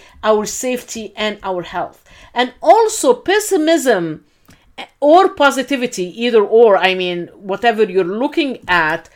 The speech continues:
is, has to do with our performance and our productivity. Obviously, if everything is doom and gloom,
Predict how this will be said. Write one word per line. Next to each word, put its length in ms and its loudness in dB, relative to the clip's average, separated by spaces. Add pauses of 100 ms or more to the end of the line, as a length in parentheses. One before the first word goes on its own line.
(380)
is, 580 6 (140)
has 520 0
to 140 -8
do 160 -4
with 300 -2
our 180 2
performance 800 -4
and 260 -8
our 180 -4
productivity. 800 -10 (140)
Obviously, 800 -2
if 160 -12
everything 500 -4
is 160 -6
doom 160 -4
and 160 -4
gloom, 460 -4